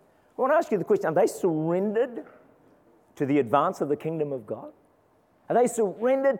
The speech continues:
in the way God wants them surrendered? Are you using them for the glory of God? Because your gifts are a trust. And God trusts you to develop those gifts and to use them for his glory. 'Cause the day is coming, you're gonna stand before God,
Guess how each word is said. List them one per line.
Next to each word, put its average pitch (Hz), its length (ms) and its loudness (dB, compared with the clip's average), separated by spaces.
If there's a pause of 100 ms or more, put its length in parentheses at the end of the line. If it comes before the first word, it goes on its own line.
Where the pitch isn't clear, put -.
(140)
in 208 80 2
the 190 80 2
way 196 180 4
God 180 320 -2
wants 160 440 -2
them 233 140 -2
surrendered? 214 480 0
Are 190 40 2
you 208 100 4
using 294 480 2
them 277 140 2
for 233 120 0
the 202 80 4
glory 214 440 2
of 214 140 -2
God? - 240 -6 (400)
Because 262 260 4
your 254 140 4
gifts 254 300 2
are 226 140 6
a 214 60 4
trust. - 800 -6 (920)
And 208 400 4 (240)
God 277 320 4
trusts - 320 2
you 247 120 4
to 208 80 4
develop 190 500 4
those 269 220 4
gifts 196 260 2
and 190 140 0
to 202 80 0
use 254 340 2
them 185 160 0
for 202 140 2
his 190 100 2
glory. 247 240 4 (180)
'Cause 208 140 2
the 202 60 6
day 247 240 6
is 359 140 4
coming, 196 340 4
you're 254 80 4
gonna 254 160 4
stand 294 360 4
before 269 320 4
God, 180 380 6